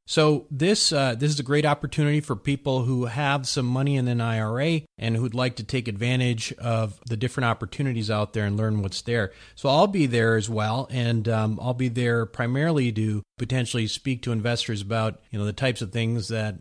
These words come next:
I do, along with a few other colleagues of mine. So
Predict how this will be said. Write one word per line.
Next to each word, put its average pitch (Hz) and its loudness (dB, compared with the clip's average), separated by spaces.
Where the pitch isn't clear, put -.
I 131 -2
do, 113 -2
along 110 -2
with 107 -4
a 101 -6
few 104 -4
other 104 -4
colleagues 104 -2
of - -14
mine. - -16
So 135 4